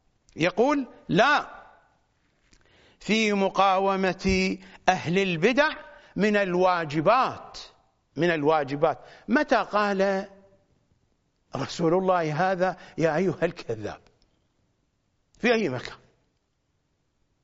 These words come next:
الرواية التي تتحدث عنها وهي رواية داود بن سرحان موجودة أمامي في المصدر،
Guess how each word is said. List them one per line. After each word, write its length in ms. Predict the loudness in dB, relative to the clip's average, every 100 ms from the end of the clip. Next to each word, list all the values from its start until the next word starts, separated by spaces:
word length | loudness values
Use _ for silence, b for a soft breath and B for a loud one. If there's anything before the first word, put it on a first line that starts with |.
| _ _ _ _ _ _ _ _ _
الرواية 580 | 0 2 2 4 2 0 0
التي 520 | 2 0 0 -2 0
تتحدث 720 | -2 0 0 0 0 -2 0
عنها 540 | 0 0 0 0 -2 -6 -20 _ _ _ _ _ _
وهي 580 | -2 0 2 2 2 -4 -10 -20 _ _ _ _ -2
رواية 920 | 2 4 2 2 -2 -2 0 0 -2 -8 _ _ _ _ _ _ _ _ _ -4
داود 640 | 2 4 4 4 2 4 4 2 -2 -2
بن 300 | -2 2 0
سرحان 800 | 2 2 2 0 2 2 0 -4 -10 -20 _ _ _ _ _ _ _ _ _ _ _ _ _
موجودة 760 | 0 2 2 2 2 2 0 0
أمامي 380 | 0 0 0 -2
في 140 | 0
المصدر، 480 | 2 2 0 -4